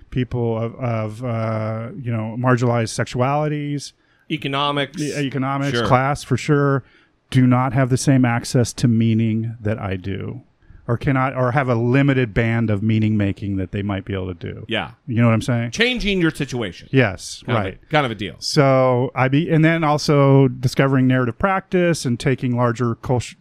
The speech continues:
Speaker 1: social, you know, uh, cultural, uh, discourse into account. I, I, you know, I just became really interested in how we can expand people's ability to make meaning, right?
Speaker 2: Yeah,
Speaker 1: How
Speaker 2: yeah.
Speaker 1: can,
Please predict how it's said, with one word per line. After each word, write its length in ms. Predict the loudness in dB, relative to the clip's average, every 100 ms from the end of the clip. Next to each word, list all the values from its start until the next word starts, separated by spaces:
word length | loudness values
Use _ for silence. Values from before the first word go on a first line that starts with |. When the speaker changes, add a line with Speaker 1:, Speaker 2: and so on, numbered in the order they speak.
| -18
Speaker 1:
social, 440 | -10 -6 -6 -6 -6
you 120 | -4
know, 260 | -2 -4 -8 _ -20 _
uh, 260 | -4 -4 -2
cultural, 420 | -2 -2 -2 -2 -4 -6
uh, 180 | -4 -2
discourse 540 | -4 -2 -2 -2 -2
into 220 | -2 -2
account. 600 | -2 -2 -2 -2 -4 -10 -20 _ _ _ -8
I, 140 | -6
I, 140 | -4 -4 -4 -6
you 120 | -4
know, 120 | -2
I 40 | -4
just 280 | -4 -6 -6
became 360 | 0 2 4
really 240 | 4 2 0
interested 720 | -2 -4 -6 -4 -2 -2 -4
in 160 | -6 -4
how 420 | 0 2 2 0
we 140 | -2 -4
can 200 | -2 -6
expand 840 | -6 -6 -2 0 0 0 -2 -4 -6
people's 420 | -6 -2 -4 -2
ability 480 | -2 2 4 2 0
to 60 | 0
make 260 | 0 -2
meaning, 380 | -4 -4 -4 -4
right? 240 | -4 -2 0
Speaker 2:
Yeah, 140 | 0
Speaker 1:
How 40 | 0
Speaker 2:
yeah. 100 | -2
Speaker 1:
can, 160 | -4